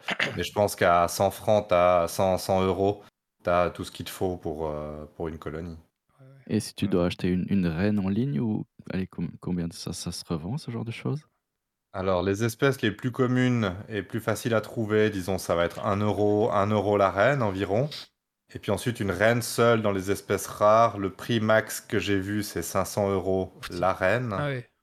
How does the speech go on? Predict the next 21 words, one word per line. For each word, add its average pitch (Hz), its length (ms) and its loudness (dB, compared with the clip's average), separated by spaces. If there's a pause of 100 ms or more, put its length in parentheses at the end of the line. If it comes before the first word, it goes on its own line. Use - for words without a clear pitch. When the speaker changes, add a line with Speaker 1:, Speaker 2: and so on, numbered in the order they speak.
(280)
Speaker 1:
Et 104 140 -6
puis 98 180 -8
dès 98 180 2
que - 60 -16
t'as 104 140 4
quelques 98 400 -2
ouvrières, 101 540 2
une 95 100 0
petite 92 220 -10
colonie, 101 420 0
ça 92 160 -2
peut 90 160 -6
monter, 87 460 -2
j'ai 85 180 -4
vu 82 120 -8
des 82 160 -4
mille, 87 280 -6
mille 87 180 -6
cinq 90 220 -4
cents 82 300 -6
euros. 85 340 -6